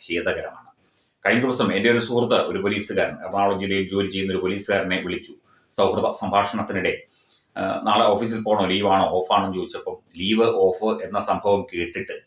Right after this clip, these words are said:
കാലങ്ങളായി എന്നാണ് ആ പോലീസുകാരനായ സുഹൃത്ത് എന്നോട് പറഞ്ഞത്. അല്പം സീനിയറായ ഒരു പോലീസുകാരനാണ്.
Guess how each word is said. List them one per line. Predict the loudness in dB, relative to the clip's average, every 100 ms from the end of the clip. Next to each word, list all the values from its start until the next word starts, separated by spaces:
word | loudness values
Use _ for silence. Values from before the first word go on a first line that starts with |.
| -4
കാലങ്ങളായി | 0 2 0 0 0 0 -2 -8 -12
എന്നാണ് | -12 -12 -12
ആ | -12 -12 -12
പോലീസുകാരനായ | -12 -6 -4 -4 -4 -10
സുഹൃത്ത് | -12 -16 -16 -16
എന്നോട് | -18 -18 -20
പറഞ്ഞത്. | -18 -20 -20 -20 _ _ _ _ -4
അല്പം | -2 -2
സീനിയറായ | 2 4 6 6 6
ഒരു |
പോലീസുകാരനാണ്. | 4 0 -4 -6 -12 -14 -20